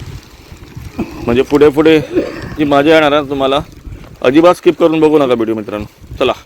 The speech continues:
मित्रांनो, रात्रीचे दहा वाजता आपण जाळी ओढण्यासाठी घेतली होती आणि आज रात्रीचे बारा वाजून नऊ मिनटं झालेले आहेत. नॉनस्टॉप जाळी ओढली मित्रांनो आम्ही,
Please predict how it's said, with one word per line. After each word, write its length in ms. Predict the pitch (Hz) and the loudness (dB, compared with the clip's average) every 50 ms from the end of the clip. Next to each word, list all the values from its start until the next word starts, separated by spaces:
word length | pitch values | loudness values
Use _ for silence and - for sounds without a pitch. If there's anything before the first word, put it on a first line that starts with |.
| _ _ _ - 147 - _ _ _ _ _ _ _ _ _ _ _ _ _ | _ _ _ -20 -20 -20 _ _ _ _ _ _ _ _ _ _ _ _ _
मित्रांनो, 360 | - _ - 202 202 214 208 | -20 _ -12 -10 -8 -8 -6
रात्रीचे 340 | 190 - - 185 180 175 190 | -6 -6 -6 -6 -8 -8 -6
दहा 260 | 180 170 151 156 170 | -4 -2 -2 -2 0
वाजता 320 | 175 180 180 165 156 185 175 | -2 -2 -4 -4 -6 -6 -6
आपण 280 | 170 - 180 180 170 | -6 -6 -8 -8 -6
जाळी 180 | 151 143 139 151 | -6 -6 -4 -4
ओढण्यासाठी 440 | 156 156 156 156 143 156 139 151 147 | -4 -4 -6 -8 -8 -8 -8 -8 -8
घेतली 260 | 139 135 117 123 120 | -8 -8 -8 -8 -10
होती 140 | 113 101 117 | -8 -8 -10
आणि 100 | 117 123 | -10 -8
आज 100 | 123 127 | -8 -6
रात्रीचे 380 | 123 117 - 139 135 - 151 | -6 -8 -8 -10 -12 -10 -10
बारा 280 | 135 123 110 117 123 131 | -10 -8 -8 -6 -6 -6
वाजून 260 | 135 139 147 143 135 | -6 -4 -6 -6 -6
नऊ 200 | 123 123 139 160 | -4 -4 -4 -4
मिनटं 260 | 160 151 147 135 143 | -4 -4 -4 -4 -4
झालेले 280 | 127 123 117 117 113 113 | -6 -6 -6 -6 -6 -8
आहेत. 180 | 110 117 - | -10 -12 -12
नॉनस्टॉप 600 | 113 120 147 165 180 165 - - - 190 185 175 | -10 -8 -8 -8 -10 -10 -12 -12 -10 -10 -10 -8
जाळी 200 | 160 151 143 156 | -8 -6 -6 -4
ओढली 240 | 156 143 127 123 120 | -4 -4 -4 -6 -6
मित्रांनो 320 | 117 110 98 104 107 110 110 | -8 -10 -12 -12 -12 -12 -12
आम्ही, 180 | 104 104 - | -12 -12 -14